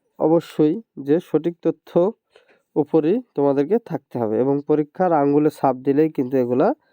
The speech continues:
অনলাইনে এখন ডাটাবেস হয়ে যাচ্ছে। সঠিক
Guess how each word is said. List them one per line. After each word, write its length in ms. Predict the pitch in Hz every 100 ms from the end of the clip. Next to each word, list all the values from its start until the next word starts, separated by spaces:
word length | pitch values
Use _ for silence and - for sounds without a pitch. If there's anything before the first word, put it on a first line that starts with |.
| _ _ -
অনলাইনে 460 | 139 139 135 131 131
এখন 260 | 123 180
ডাটাবেস 440 | 139 120 120 165 190 -
হয়ে 220 | 131 110
যাচ্ছে। 320 | 104 101 - - _ _ _ _
সঠিক 360 | - - 147